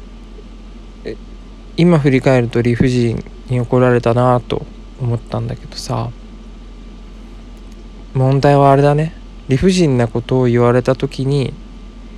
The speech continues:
それが理不尽なことなのかどうなのかを把握できることが大事だなって思った。僕は今日把握できなかった。うん。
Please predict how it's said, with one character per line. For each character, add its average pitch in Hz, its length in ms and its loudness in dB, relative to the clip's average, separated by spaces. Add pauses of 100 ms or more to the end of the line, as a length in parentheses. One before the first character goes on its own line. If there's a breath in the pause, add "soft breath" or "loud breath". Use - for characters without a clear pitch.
(500)
そ - 200 -4
れ 160 100 4
が 185 100 6
理 143 120 4
不 202 220 4
尽 123 420 4 (300)
な 123 140 0
こ 123 160 -2
と 139 100 2
な 123 160 2
の 104 100 0
か 98 140 0
ど 120 240 4
う - 20 6
な 104 140 2
の - 120 -4
か - 300 0 (680)
を 160 140 4 (680)
把 180 340 4
握 - 160 0
で 185 140 4
き 208 120 0
る 175 120 4
こ 131 100 -2
と 123 140 4
が 123 80 4
大 117 200 4
事 113 120 0
だ 107 100 -2
な 127 140 6
っ - 40 -10
て - 160 -2
思 110 120 0
っ 110 40 -4
た。 - 160 -6 (280)
僕 147 200 0
は 120 60 2
今 117 160 2
日 - 60 -4
把 127 120 4
握 131 60 -2
で 127 100 2
き 147 100 4
な 135 80 6
か 101 100 2
っ - 40 -6
た。 - 220 -8 (500)
う 117 60 -6
ん。 110 500 -4